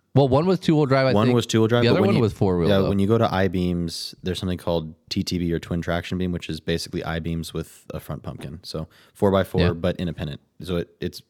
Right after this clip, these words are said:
Speaker 2: off-road, it's all the good characteristics of I F S and solid axle at the
Speaker 1: Mm-hmm.
Speaker 2: same time, but on-road, they drive like dog shit.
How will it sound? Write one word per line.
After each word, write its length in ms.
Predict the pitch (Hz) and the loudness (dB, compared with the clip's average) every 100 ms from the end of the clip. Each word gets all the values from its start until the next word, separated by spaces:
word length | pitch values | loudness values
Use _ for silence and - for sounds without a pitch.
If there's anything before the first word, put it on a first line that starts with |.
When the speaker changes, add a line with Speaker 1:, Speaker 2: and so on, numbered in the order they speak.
| _ _ _ _ _ _ _ _ _ _ | _ _ _ _ _ _ _ _ _ _
Speaker 2:
off-road, 500 | 101 113 - 135 147 | 0 0 2 0 0
it's 200 | 95 92 | 0 -4
all 160 | - 95 | -2 -2
the 80 | 92 | 0
good 180 | 95 101 | 0 0
characteristics 600 | 110 98 107 - - 82 | -2 -2 -2 -2 -6 -4
of 280 | 85 76 - | -6 -8 -6
I 140 | 90 | -2
F 140 | 92 - | -2 -2
S 300 | 98 110 - - | -2 -2 -8 -4
and 300 | 87 98 101 | -2 -2 0
solid 260 | 104 101 | 0 0
axle 320 | 104 104 120 | -2 -4 -4
at 120 | - 98 | -2 -4
the 60 | |
Speaker 1:
Mm-hmm. 80 | 78 | -2
Speaker 2:
same 180 | 90 85 | -2 -2
time, 340 | 95 92 123 - - _ | -4 -4 -4 -8 -20 _
but 140 | 92 - | -4 0
on-road, 400 | 98 98 82 76 | 0 0 -2 -4
they 80 | 78 | -4
drive 180 | 85 | -4
like 180 | 78 - | -4 -8
dog 240 | - 80 80 | -4 -4 -6
shit. 280 | - - | -10 -8